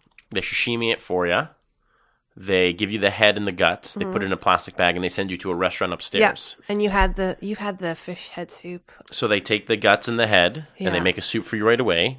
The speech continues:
Speaker 1: You eat your sashimi Japanese style because that's basically what it is. And, you know, you had some soy sauce and wasabi. It was really good. It was the
Speaker 2: Yeah.
Speaker 1: best f-, sashimi I've ever had. It was fresh. It was done all right in
Speaker 2: Yeah.
Speaker 1: front of our eyes.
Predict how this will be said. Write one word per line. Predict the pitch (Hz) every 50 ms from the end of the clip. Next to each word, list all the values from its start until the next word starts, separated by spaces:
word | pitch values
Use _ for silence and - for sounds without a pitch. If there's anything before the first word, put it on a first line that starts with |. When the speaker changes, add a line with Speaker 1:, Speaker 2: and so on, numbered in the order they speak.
| - -
Speaker 1:
You | 98 92
eat | 95 101 123
your | 127 110
sashimi | - 120 113 - - 110 101 107 113 120 117 120 - - _ _ _ _ - 165
Japanese | 123 139 123 123 - 123 107 104 104
style | - - 95 85 82 85 107 147 180 - _ _ _ _ - - - - - _ _ _ _
because | - 110 - 104 92
that's | - 90 - -
basically | - 95 90 87 - - - 107 90 - 80 87
what | 82 82 78
it | 78
is. | 80 78 73 82 123 - - -
And, | 92 92
you | 85 85
know, | 90
you | 107 113 104
had | 95 92 -
some | - 95 95 92 90
soy | - - - 80
sauce | 85 - - 85 - -
and | - -
wasabi. | 85 90 87 - - 78 80 82 - 104
It | 101 90
was | 87 - - -
really | 98 104 87 - 71 76 78
good. | - - - 82 90 85 71 73 -
It | - - 180
was | - -
the | -
Speaker 2:
Yeah. | -
Speaker 1:
best | 139 139 135 - - -
f-, | 113 -
sashimi | 117 - - 135 123 - 123 113 104
I've | 98 95
ever | 98 85 87
had. | 82 98 92 92 92 - - - 127 127
It | 120
was | 123 113
fresh. | - - - 185 175 - 120
It |
was | 107 -
done | - 123 120
all | - 123 131 147 156 147
right | 151 151
in | 208
Speaker 2:
Yeah. | 190
Speaker 1:
front | 175 139 131
of | 123
our | 117 110
eyes. | 104 107 107 92 85 - - 69 123 131 - -